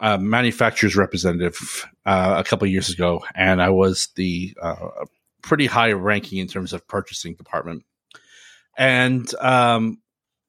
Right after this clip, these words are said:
one of the day, uh, one of the high ups came up to me and asked me to, uh, make an alter-, alteration to a legal document and change the terms and conditions for purchasing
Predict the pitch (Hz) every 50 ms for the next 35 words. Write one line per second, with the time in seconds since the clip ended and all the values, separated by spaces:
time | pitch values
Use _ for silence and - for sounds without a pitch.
0 | _ _ _ 135 139 151 180 180 165 143 117 107 131 127 127 120 107 98 95 95
1 | 92 - - - _ - 101 95 90 90 90 92 - - 117 117 113 98 98 -
2 | - 123 117 113 104 95 90 - - - - - 110 98 98 95 - - - 92
3 | 90 90 85 98 90 - - - 101 - - - 101 95 92 90 - - _ _
4 | _ _ _ _ - _ _ _ _ _ - - 101 95 92 87 - - 113 127
5 | 117 - 120 - - 113 120 117 - - - 104 107 - _ _ _ - 117 123
6 | 127 123 - 117 107 107 117 120 117 - - 95 90 87 - - - - - 113
7 | 107 - - 92 95 92 90 85 82 - - - _ _ _ _ _ - 110 143
8 | 151 113 104 95 104 87 78 - - - 69 - - - _ _ _ _ _ _
9 | _ _ _ _ _ - - _ _ - 104 107 - - 120 120 113 - - 95
10 | - - 120 110 104 101 - - 98 104 110 - - - 90 - - - 90 -
11 | - 120 107 - - - - 101 90 85 90